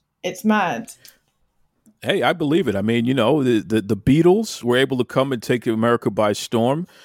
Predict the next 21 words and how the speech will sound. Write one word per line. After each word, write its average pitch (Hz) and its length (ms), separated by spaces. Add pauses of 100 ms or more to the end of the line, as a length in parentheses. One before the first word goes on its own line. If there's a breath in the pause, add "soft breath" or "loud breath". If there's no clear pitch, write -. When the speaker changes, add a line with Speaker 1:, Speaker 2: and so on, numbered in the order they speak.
(180 soft breath)
Speaker 2:
So 131 340
were 120 320
the 104 120
Spice 110 380
Girls. 123 400
So 123 120
now 113 200
we 127 120
can 131 120
have 127 200
Greggs. 127 500
I 117 60
mean, 98 180
this, 104 180
this - 260
is 123 40
gonna 123 140
be 131 100
the 123 80
new 139 180
thing. - 360